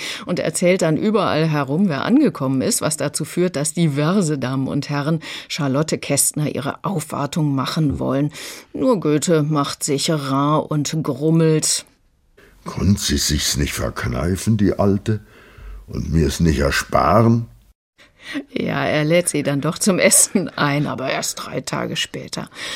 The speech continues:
Speaker 1: Das ist eine äußerst dialogreiche, etwas weitschweifige, aber psychologisch schon sehr fein gesponnene Geschichte,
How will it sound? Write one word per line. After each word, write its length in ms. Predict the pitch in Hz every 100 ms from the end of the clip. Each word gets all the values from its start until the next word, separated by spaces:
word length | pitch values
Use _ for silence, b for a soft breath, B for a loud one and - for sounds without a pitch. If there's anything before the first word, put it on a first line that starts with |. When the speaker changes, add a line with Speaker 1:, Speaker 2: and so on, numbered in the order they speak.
| B B
Speaker 1:
Das 180 | 196 196
ist 180 | 208 220
eine 140 | 196
äußerst 560 | 143 220 254 214 - -
dialogreiche, 960 | 175 160 151 208 - 160 165 - -
etwas 500 | 359 - 220 214 127
weitschweifige, 880 | 135 139 135 - 135 139 131 147 143
aber 240 | - 160
psychologisch 720 | 151 - 214 202 170 208 190 -
schon 240 | 185 170
sehr 300 | 151 151 160
fein 360 | - 196 147 156
gesponnene 540 | 156 - 139 151 147
Geschichte, 540 | 139 - 175 - 175